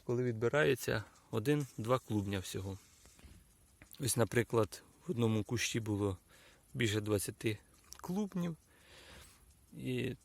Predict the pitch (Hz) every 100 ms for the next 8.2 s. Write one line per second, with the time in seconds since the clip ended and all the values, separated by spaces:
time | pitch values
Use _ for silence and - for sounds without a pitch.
0 | _ - - 113 101 104 107 104 98 107
1 | 127 143 - 233 220 185 170 - - -
2 | - - - - - - - - _ _
3 | _ _ - _ _ - 196 185 185 -
4 | _ - - - _ - - - - -
5 | _ _ _ _ _ _ _ _ _ _
6 | - - _ - - - - - - -
7 | - - 196 185 123 - 185 - 156 156
8 | -